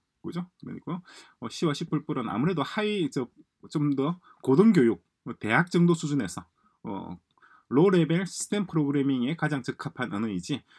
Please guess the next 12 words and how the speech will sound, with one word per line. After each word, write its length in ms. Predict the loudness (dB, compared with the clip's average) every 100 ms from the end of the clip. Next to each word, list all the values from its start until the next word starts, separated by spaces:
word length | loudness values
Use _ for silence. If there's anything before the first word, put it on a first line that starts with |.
| _
초등학교나 800 | -6 -4 -2 -2 -2 -4 -2 -4 -6
중학교에서 720 | -4 -2 -2 -2 -4 -6 -4
공부하기에 560 | -2 0 0 -2 -4
적합한 460 | -6 -6 -6 -4 -6
언어는 420 | -4 -4 -6 -6
아니라는 420 | -6 -4 -4 -6
것이 380 | -10 -8 -8 -8 -8
제 200 | -8 -6
생각입니다. 440 | -8 -12 -12 -20 _ _ _ _ _ _ -20 -20 -20 -20 -14 -6
자, 60 |
세 140 | -2 2
번, 200 | 2